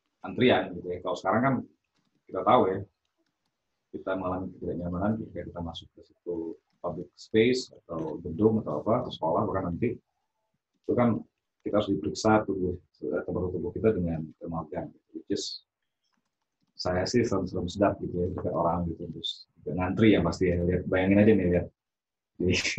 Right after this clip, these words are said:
<laughs> di pabrik nih orang ngantri gitu kan. Nah, jadi bagaimana kita bisa mempercepat itu gitu, percepat, eh, pengukuran itu secara otomatis juga dan mengurangi, eh, exposure dengan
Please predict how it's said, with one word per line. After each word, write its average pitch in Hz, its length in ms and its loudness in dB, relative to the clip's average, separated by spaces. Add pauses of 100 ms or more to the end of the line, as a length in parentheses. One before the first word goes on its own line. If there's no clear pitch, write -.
<laughs> - 340 -20
di 87 80 -4
pabrik 90 400 4
nih 87 80 2
orang 90 300 4
ngantri 90 580 2
gitu 85 160 -10
kan. 92 80 -8 (1300)
Nah, 87 240 0 (1300)
jadi 104 80 10
bagaimana 113 400 10
kita 139 160 8
bisa 107 240 6
mempercepat 104 560 6
itu 120 160 4 (160)
gitu, 73 160 -4
percepat, - 640 -8 (320)
eh, - 160 -20
pengukuran 85 380 -2 (100)
itu - 160 2
secara 82 240 -2
otomatis - 480 -6
juga 98 320 -2
dan 85 240 -2
mengurangi, 90 640 -2
eh, - 120 -6 (120)
exposure 87 480 2
dengan 80 240 -8